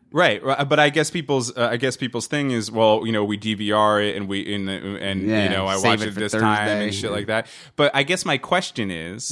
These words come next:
Speaker 2: Mm-hmm.
Speaker 1: if, if, is, is it, is it, uh,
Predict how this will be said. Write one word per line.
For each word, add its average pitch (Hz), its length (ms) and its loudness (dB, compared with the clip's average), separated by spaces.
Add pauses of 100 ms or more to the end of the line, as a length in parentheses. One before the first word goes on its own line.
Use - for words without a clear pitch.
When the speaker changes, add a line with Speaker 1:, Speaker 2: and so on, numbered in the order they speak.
Speaker 2:
Mm-hmm. 107 280 -2 (260)
Speaker 1:
if, 135 320 2
if, 123 340 -4 (300)
is, 147 340 0 (320)
is 139 460 0
it, 139 340 -2
is 131 480 0
it, 147 140 2 (260)
uh, 113 300 4